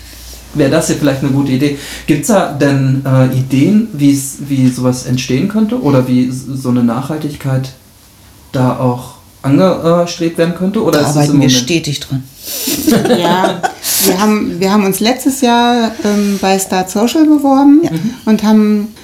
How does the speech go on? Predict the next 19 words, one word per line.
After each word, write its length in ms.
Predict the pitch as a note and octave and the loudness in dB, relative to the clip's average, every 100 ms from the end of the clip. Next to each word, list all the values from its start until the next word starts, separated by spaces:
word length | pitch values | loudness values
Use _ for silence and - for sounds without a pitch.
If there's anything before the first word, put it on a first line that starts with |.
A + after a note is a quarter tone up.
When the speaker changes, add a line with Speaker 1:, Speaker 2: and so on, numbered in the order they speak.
| - - | -18 -2
Speaker 3:
uns 180 | - - | -2 2
riesig 280 | C4 D4 - | 2 2 -2
gefreut, 420 | A3 A3 C#4 D4+ | -4 0 0 0
dass 160 | B3+ B3 | -2 -2
wir 100 | A#3 | 0
da 160 | A3 | 0
auch 60 | G#3 | 0
als, 280 | G#3+ A3 - | -2 -2 -4
äh, 140 | G#3 | -4
Stipendiat 720 | G3 A3 G#3+ G3 F#3 A#3+ - | -2 -2 0 0 0 0 0
ausgesucht 560 | A#3 A#3 A#3 A3+ B3 - | -2 -2 -2 -2 -2 -2
wurden. 500 | A3 A#3+ C4 C4 D4+ | 2 4 6 6 4
Und 200 | G#3+ G#3+ - | 0 -2 -6
da 440 | G#3 G3 G3 G3+ F#3+ G3 D4 - F#3+ | -4 -2 -2 -2 -4 -2 -2 -2 0
haben 200 | G#3 G#3 | 2 2
wir 100 | G#3 | 0
dann 260 | F#3+ G3 F#3+ | 0 -2 0
ein 260 | F#3+ F#3+ | -2 -2
viermonatiges 1120 | F#3+ - G#3+ A3 G#3 G#3+ G#3 G#3 G3+ F#3+ - | -4 -2 2 4 4 2 2 0 -4 -4 -8